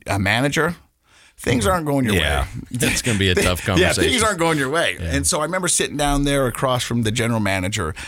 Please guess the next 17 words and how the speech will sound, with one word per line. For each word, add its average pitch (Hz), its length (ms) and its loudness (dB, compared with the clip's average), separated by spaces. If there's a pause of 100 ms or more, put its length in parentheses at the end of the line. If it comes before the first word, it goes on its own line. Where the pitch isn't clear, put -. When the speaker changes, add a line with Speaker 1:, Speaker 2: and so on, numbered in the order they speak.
(140)
Speaker 1:
and 95 180 -4
H 85 220 -4
R. - 240 -8 (520)
And 95 200 -2
they 85 100 -4
go, 78 200 -6
"Hey, 107 140 -2
Casey, 104 320 -4
how 98 80 0
you 101 140 0
doing?" 80 300 -8 (420)
You 110 80 0
know, 120 60 2
they 113 80 0
started 135 320 0
out 131 220 0
nice. 101 360 -4